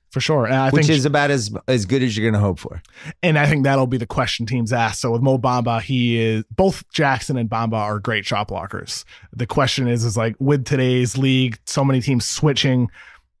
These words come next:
Speaker 1: you're gonna be bringing these guys out on the perimeter anyway, where their shot blocking around the rim may not have as much value.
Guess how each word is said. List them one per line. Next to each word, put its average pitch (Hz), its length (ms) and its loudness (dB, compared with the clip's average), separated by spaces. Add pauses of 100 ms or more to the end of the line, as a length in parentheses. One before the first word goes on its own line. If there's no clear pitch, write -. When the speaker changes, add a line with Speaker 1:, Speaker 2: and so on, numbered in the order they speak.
(400)
Speaker 1:
you're 156 160 2
gonna 156 120 4
be 147 120 2
bringing 143 320 2
these 131 160 2
guys 127 260 2
out 127 140 2
on 120 80 2
the 117 60 0
perimeter 120 400 0
anyway, 117 420 2
where 110 160 0
their 107 120 -2
shot 123 300 0
blocking 117 340 -2
around 113 200 0
the 110 80 0
rim 110 320 2
may 120 140 4
not 113 200 2
have 110 220 0
as 101 100 -2
much 107 200 -2
value. 113 600 0